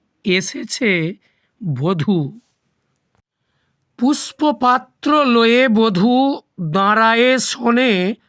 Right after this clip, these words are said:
ভ্রমরের গান। এক নিঃশ্বাসে অলিমশায়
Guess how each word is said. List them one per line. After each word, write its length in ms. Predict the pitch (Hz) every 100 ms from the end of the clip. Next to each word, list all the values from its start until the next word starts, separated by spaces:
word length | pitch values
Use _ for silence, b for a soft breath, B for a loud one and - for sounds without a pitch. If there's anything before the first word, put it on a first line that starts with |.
| _ _ 247
ভ্রমরের 720 | 147 202 190 208 220 214 180
গান। 540 | 160 - 202 175 165 151 _ b b b b b b
এক 480 | 170 190 208 226 240
নিঃশ্বাসে 800 | 226 220 226 - - 226 214 240
অলিমশায় 880 | 208 202 220 233 233 262 233 170 175